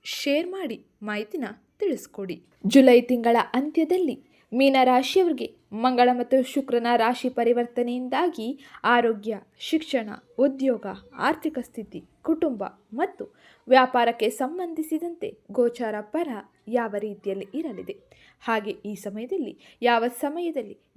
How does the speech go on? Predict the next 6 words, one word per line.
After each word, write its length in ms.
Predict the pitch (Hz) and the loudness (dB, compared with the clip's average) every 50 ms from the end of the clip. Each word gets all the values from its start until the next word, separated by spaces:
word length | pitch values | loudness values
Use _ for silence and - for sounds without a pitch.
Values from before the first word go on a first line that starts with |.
| 240 | 0
ಯಾವ 140 | 240 233 226 240 - - | 0 0 0 -4 -10 -8
ಕ್ಷೇತ್ರದಲ್ಲಿ 680 | - - 311 311 311 - 370 359 415 381 269 196 - - _ _ _ - | -6 -4 -4 -4 -4 -6 -6 -4 -2 -2 -2 -4 -6 -14 _ _ _ -2
ಎಚ್ಚರಿಕೆಯನ್ನು 720 | - 233 254 262 - 294 262 262 254 - 254 240 233 247 247 254 262 | 0 0 0 2 2 0 0 0 0 -4 -4 -4 -4 -4 -2 -2 0
ವಹಿಸಬೇಕು 580 | 330 370 349 - 294 226 233 196 196 - - - _ - 214 | 0 0 0 0 -2 -2 -2 -4 -6 -8 -14 -18 _ -12 -12
ಎಂಬುದನ್ನ 400 | 208 202 202 202 294 311 233 190 175 _ _ _ _ - | -10 -8 -6 -6 -6 -6 -8 -14 -16 _ _ _ _ -4
ತಿಳಿಯೋಣ. 360 | 370 311 226 208 202 196 180 | -2 -2 -2 -4 -8 -12 -14